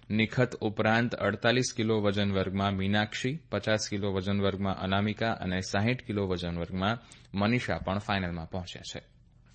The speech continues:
ભારતના પ્રથમ ક્રમાંકિત મહિલા ટેબલ ટેનિસ ખેલાડી મનિકા બત્રા અને પુરુષ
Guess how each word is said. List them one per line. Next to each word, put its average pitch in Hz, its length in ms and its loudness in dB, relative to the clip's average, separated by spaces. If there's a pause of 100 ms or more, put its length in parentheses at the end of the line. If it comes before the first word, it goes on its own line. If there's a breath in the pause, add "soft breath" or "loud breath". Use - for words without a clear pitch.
(180)
ભારતના 127 680 6
પ્રથમ 120 500 2
ક્રમાંકિત 110 640 2
મહિલા 107 360 4
ટેબલ 104 320 2
ટેનિસ 101 440 2
ખેલાડી 95 380 4
મનિકા 104 460 2
બત્રા 107 480 0
અને 98 140 2
પુરુષ 117 320 0